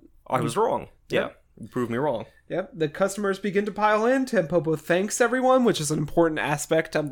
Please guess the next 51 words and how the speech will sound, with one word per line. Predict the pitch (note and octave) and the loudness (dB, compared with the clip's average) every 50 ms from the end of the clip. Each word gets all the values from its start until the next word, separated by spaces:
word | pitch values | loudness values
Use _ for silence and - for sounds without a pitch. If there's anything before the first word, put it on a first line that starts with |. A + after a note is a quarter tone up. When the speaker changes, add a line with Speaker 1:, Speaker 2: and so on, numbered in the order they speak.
| - - | -6 -4
Speaker 2:
I | C#3+ D#3 | -4 -4
love | D#3 D3 D3 D3+ C#3+ D3 | -2 -2 -2 -2 0 0
when | D3 D3+ | 0 0
a | D3 | 0
character | - E3 D3 D3+ D3+ F#3+ G3 | 0 0 0 2 0 0 -2
thanks | G3 - G3+ G3 G3+ - - | -2 -2 -4 -4 -6 -8 -8
people | - A#3 A3 - A#3+ | -8 -8 -8 -8 -10
that | A#3 A#3 A3 | -10 -10 -10
have | G#3+ G3 - | -10 -8 -6
helped | - D3+ - - - | -6 -6 -6 -8 -10
her | F#3 G3+ | -10 -8
along | G#3 G#3 - - - | -6 -6 -6 -4 -4
the | A3+ | -2
Speaker 1:
Mm-hmm. | A3+ G#3+ | -2 0
Speaker 2:
way. | D#3+ C#3 C3+ D3+ G#3 - _ - - - - - - _ _ - | 0 0 -2 -4 -6 -10 _ -20 -20 -20 -20 -20 -20 _ _ -16
Uh, | - | -14
I | C2+ A#1+ - - D#2 D#2+ E2 A#2 C3 C3 | -12 -12 -12 -12 -14 -14 -14 -14 -14 -10
love | D3+ D3+ D3 D3 D3 | -8 -6 -8 -6 -4
that. | D3+ C#3+ D3+ - - - - | -4 -4 -4 -4 -6 -8 -6
Uh, | D#3 D3 C#3 - - | -6 -4 -4 -4 -4
all | C3+ D#3 E3 F3 E3+ | 0 4 4 6 6
leaving | F3 F3 G#3 F3+ G3 F#3+ F#3+ | 6 6 4 4 2 0 0
one | F#3 F3+ F3 F3 | 0 0 0 2
by | D#3+ D#3 D#3 | 2 0 2
one, | D3+ F3+ G#3+ A#3 A#3+ | 2 2 0 2 2
with | A3+ F3 D#3 | 0 -2 0
Goro | - F3 E3+ D#3+ D#3+ | 4 4 6 6 4
looking | D#3 D#3+ D3+ - D#3 D3 | 4 0 -4 -4 -4 -6
back | D3 D3+ D3 E3 - - - | -4 -4 -4 -6 -8 -10 -12
and | D3+ C3+ B2+ | -12 -10 -8
Tampopo | - D3+ D3 C#3 C#3 C#3+ - - C3+ C#3 | -6 -6 -6 -4 -6 -8 -8 -8 -8 -8
smiling | - - C3+ A#2 A2 G#2+ G#2+ G#2+ G#2 - - C#3 - | -8 -8 -8 -8 -8 -8 -10 -12 -12 -14 -16 -18 -16
Speaker 1:
Yes. | - - - - - - - - | -16 -14 -12 -10 -12 -12 -12 -14
Speaker 2:
as | - D3 | -14 -16
she's | - - - - | -16 -16 -18 -16
preparing | C#3 B2+ - D3 A#2+ B2 C3+ C3+ | -16 -14 -12 -12 -12 -12 -12 -14
the | C#3+ | -12
food. | C#3+ - A#3 C4 C#4 C#4 C#4 B3+ C4 - - - - F3 - _ | -6 -4 0 0 2 2 0 -2 -4 -8 -14 -20 -20 -20 -6 _
Goro | - G#3 A3 A3 G#3+ G#3+ G#3+ | 8 10 12 12 10 8 6
and | G#3+ G#3+ - | 4 2 2
Ken | A3 A3+ G#3 G3+ G#3+ | 2 2 2 2 0
say | G3+ - F#3 E3+ D#3+ | 0 2 2 2 4
goodbye | D#3 E3 D#3 D3+ F3+ G3+ G#3+ A3 A3+ A#3 | 4 2 2 4 6 6 8 8 8 8
as | A3+ F#3+ D#3 D#3+ - | 6 4 4 2 0
Ken | - - A#3 F3+ F3 F3+ | 0 4 4 4 6 6
races | E3+ E3 E3+ E3+ - E3 D#3 C#3+ | 8 8 8 6 4 2 4 8
after. | E3+ E3 F3 E3+ - - F#3+ F#3 F#3 F#3 | 10 10 10 10 8 8 6 6 6 6
It's | E3+ - - - | 2 0 -2 -2
the | D#3 | 0
very | D#3 D#3+ D#3 D#3 D#3 | 4 4 4 4 2
Dan | D3+ C#3+ D3+ D#3+ D3+ D3+ D3+ D3+ D#3 D#3 D3 | 0 0 2 2 2 2 2 0 -2 -4 -6